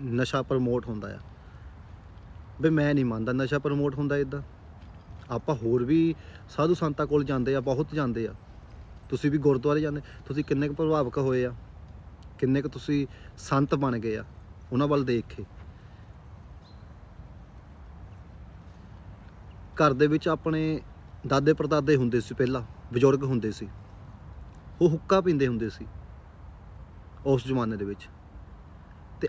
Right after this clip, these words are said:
ਆਪਾਂ ਕਿੰਨਾ ਕੁ ਹੁੱਕਾ ਪੀਣ ਲੱਗ ਗਏ ਉਹਨਾਂ ਵੱਲ ਦੇਖ ਕੇ। ਤੇਰੇ ਵੀ ਸ਼ਾਇਦ ਪੀਂਦੇ ਹੋਣਗੇ ਘਰੇ ਕੋਈ, ਪਹਿਲੇ ਬੁੜੇ ਸਾਰੇ ਹਰ ਇੱਕ ਪੀਂਦੇ ਹੀ ਸੀ, ਤੇ ਤੁਹਾਡੇ ਕਿੰਨੇ ਕੁ ਪੀਣ ਲੱਗ ਗਏ ਹੋਣਗੇ, ਆਪਾਂ ਕਿੰਨੇ ਕੁ ਲੱਗ ਪਏ ਹੋਣ। ਉਹ ਤਾਂ ਸਵੇਰ ਨੂੰ ਉੱਠ ਕੇ ਆਪਣੇ ਬਜ਼ੁਰਗ ਪਾਠ ਵੀ ਕਰਦੇ ਸੀ,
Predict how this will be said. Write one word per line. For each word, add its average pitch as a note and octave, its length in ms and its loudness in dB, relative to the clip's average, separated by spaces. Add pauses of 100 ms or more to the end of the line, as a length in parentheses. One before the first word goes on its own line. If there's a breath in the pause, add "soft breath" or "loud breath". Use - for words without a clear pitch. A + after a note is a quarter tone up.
ਆਪਾਂ D#3 280 4
ਕਿੰਨਾ G3 280 4
ਕੁ F#3 80 2
ਹੁੱਕਾ E3+ 260 4
ਪੀਣ D3+ 240 2
ਲੱਗ C#3 140 2
ਗਏ B2 100 -4
ਉਹਨਾਂ C#3 140 0
ਵੱਲ D3 120 2
ਦੇਖ A#2+ 280 -2
ਕੇ। G#2+ 80 -8 (2250)
ਤੇਰੇ C#3+ 220 8
ਵੀ D#3 80 4
ਸ਼ਾਇਦ D#3 200 2 (100)
ਪੀਂਦੇ C3 260 2
ਹੋਣਗੇ C#3+ 300 2
ਘਰੇ B2+ 260 0
ਕੋਈ, - 180 2
ਪਹਿਲੇ C#3 500 4
ਬੁੜੇ C3 280 4
ਸਾਰੇ C#3 320 4
ਹਰ C3 220 2
ਇੱਕ C#3 180 -4
ਪੀਂਦੇ B2+ 320 4
ਹੀ C3+ 80 8
ਸੀ, A2+ 180 -4 (460 loud breath)
ਤੇ D3 80 -2
ਤੁਹਾਡੇ D3+ 320 2
ਕਿੰਨੇ D3+ 260 2
ਕੁ D#3 80 -2
ਪੀਣ C#3 200 0
ਲੱਗ A#2+ 160 0
ਗਏ A2+ 120 -2
ਹੋਣਗੇ, A2+ 300 -4 (100)
ਆਪਾਂ C3+ 220 0
ਕਿੰਨੇ C#3+ 260 4
ਕੁ D3 80 0
ਲੱਗ B2+ 160 4
ਪਏ A#2+ 160 -2
ਹੋਣ। A#2 200 -2 (560 loud breath)
ਉਹ E3 100 8
ਤਾਂ G3+ 100 8
ਸਵੇਰ D#3+ 300 4
ਨੂੰ E3+ 140 2
ਉੱਠ D#3 120 -2
ਕੇ E3+ 120 2
ਆਪਣੇ D#3 300 0
ਬਜ਼ੁਰਗ C3 360 2
ਪਾਠ C#3 380 0
ਵੀ D3 160 2
ਕਰਦੇ B2+ 300 0
ਸੀ, A#2 180 -8